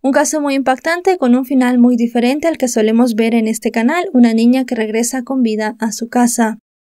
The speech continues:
Un hombre obsesionado con las muñecas que realmente no sabemos qué intenciones tenía con Cleo. Ella tuvo mucha suerte porque ya sabemos que él tenía material muy explícito de menores en su posesión,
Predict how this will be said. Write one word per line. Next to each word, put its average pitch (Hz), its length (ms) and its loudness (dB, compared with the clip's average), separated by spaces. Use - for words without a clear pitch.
Un 370 140 -2
hombre 381 240 2
obsesionado 247 680 0
con 233 140 0
las 226 200 -4
muñecas 247 480 0
que 262 100 -4
realmente 240 460 2
no 247 80 2
sabemos 233 480 0
qué 233 140 -4
intenciones 226 580 -2
tenía 220 380 0
con 214 180 -8
Cleo. 247 340 0
Ella 302 220 0
tuvo 277 240 -4
mucha 254 240 -2
suerte 254 360 -4
porque 247 400 -2
ya 233 120 -2
sabemos 233 480 -2
que 226 100 -2
él 220 80 -2
tenía 226 380 -2
material 220 680 0
muy 240 220 4
explícito 247 800 -4
de 208 140 -2
menores 214 520 -2
en 220 180 -2
su 208 140 -6
posesión, 277 520 -4